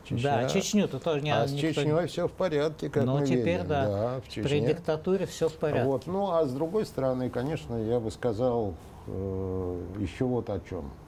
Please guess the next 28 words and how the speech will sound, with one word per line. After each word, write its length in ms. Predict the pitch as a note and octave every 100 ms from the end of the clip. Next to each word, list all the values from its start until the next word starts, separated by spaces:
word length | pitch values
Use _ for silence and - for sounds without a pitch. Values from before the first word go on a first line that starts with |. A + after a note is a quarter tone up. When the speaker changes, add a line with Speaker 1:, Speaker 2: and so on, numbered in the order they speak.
| - - - - - - - - -
Speaker 1:
Э, 200 | A2 A2
как 240 | - D3+ D#3
ни 100 | D#3
грустно 340 | F#3 G3 D3+
это 200 | C3+ C3
признавать, 720 | G#2+ B2+ G#2 C#3+ C3+ B2 G2
но, 480 | A#2+ A#2+ A#2+ A2+ G2 -
э, 320 | A2+ A2+ G#2+
большие 640 | G2+ G2+ B2+ B2+ F#3 F3+ B2
страны 580 | - B2+ B2+ A2+ F2+ D2 B1 - - - - -
имеют 420 | A2+ C#3+ D3 A#2+
гора-, 440 | B2+ B2+ B2+ B2+
и 160 | B2 B2+
больший 580 | B2 A2+ D#3+ D#3+ - A#2+
запас 460 | G#2+ A#2 - - -
прочности 640 | D#3 E3+ - B2+ - -
и 260 | G#2 G#2 G#2+
имеют 340 | A#2+ D3 A#2+
право 400 | - B2 B2 A#2+
на 180 | A#2+ A#2
ошибки. 560 | A2+ - A2 - - E2+ D#2+
А 80 |
вот 220 | G#2 A#2+ A2+ - - -
страны 460 | - B2+ C3+ B2+
небольшие, 800 | A#2 A#2 D#3 D#3+ B2+ - G#2+ F2
с 80 | D2+
ограниченными 760 | F#2 F#2+ A2 C#3 - G#2+ G2+ F#2+
ресурсами, 560 | F#2 - F#2+ - F#2